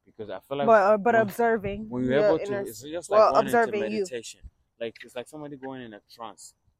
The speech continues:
Speaker 2: Mm-hmm.
Speaker 1: When, it's like when you're in a trance, when you have an out-of-body experience, you, it's like you're looking at your life,
Speaker 2: Mm-hmm.
Speaker 1: and you can, you can make,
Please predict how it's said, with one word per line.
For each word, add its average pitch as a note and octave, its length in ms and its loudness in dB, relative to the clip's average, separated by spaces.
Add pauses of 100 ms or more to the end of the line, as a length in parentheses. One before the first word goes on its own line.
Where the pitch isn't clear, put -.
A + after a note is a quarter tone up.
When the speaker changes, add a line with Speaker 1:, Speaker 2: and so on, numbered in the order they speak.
(260)
Speaker 2:
Mm-hmm. A3+ 120 -4
Speaker 1:
When, G3+ 140 -4
it's A#2 160 -16
like A#2+ 100 -4
when B2 160 -10
you're B2 140 -10
in B2+ 60 -12
a A#2+ 40 -16 (140)
trance, D3+ 280 -12
when B2 100 -20
you A#2+ 60 -20
have C#3 120 -12
an B2+ 120 -12
out-of-body A#2 540 -12
experience, G2 460 -16
you, G2 80 -14
it's E2+ 160 -20
like A2 140 -16
you're A2+ 100 -12
looking C#3 300 -10
at B2+ 180 -16
your G2 100 -16
life, G#2 260 -12 (240)
Speaker 2:
Mm-hmm. G#3 160 -10
Speaker 1:
and G#3 140 -12
you G#2 100 -16
can, G2+ 320 -18
you G2 200 -20
can F#2+ 200 -20
make, A#2+ 160 -12